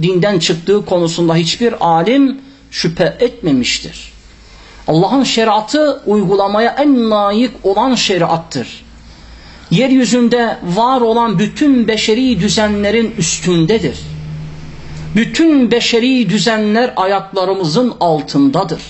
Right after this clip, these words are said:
Ezilmeye mahkumdur. Bütün putlar ayaklarımızın altındadır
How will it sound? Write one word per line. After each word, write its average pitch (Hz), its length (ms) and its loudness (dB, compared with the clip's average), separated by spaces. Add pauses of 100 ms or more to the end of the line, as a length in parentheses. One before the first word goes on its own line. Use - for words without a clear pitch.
(1300)
Ezilmeye 220 600 2
mahkumdur. 208 880 -2 (840)
Bütün 277 580 2
putlar 254 720 0 (240)
ayaklarımızın 196 920 -2
altındadır 160 840 0